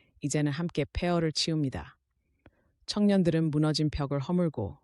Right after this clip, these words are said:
노인들은 그 돌로 새로운 길을 닦습니다. 서로 다른 언어를 쓰는 이들이 같은 그릇에서 음식을 나누죠. 노근리의 아픔을 기억하는 이들은 이제 분열이 아닌 화해를 선택했습니다.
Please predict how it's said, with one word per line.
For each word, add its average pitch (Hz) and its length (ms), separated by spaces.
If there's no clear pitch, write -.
노인들은 147 600
그 - 180
돌로 151 420
새로운 185 420
길을 143 220
닦습니다. - 680
서로 208 280
다른 175 260
언어를 156 280
쓰는 156 340
이들이 139 560
같은 165 480
그릇에서 156 640
음식을 151 400
나누죠. 123 520
노근리의 190 480
아픔을 165 420
기억하는 151 520
이들은 135 500
이제 151 220
분열이 170 440
아닌 139 280
화해를 196 420
선택했습니다. 131 960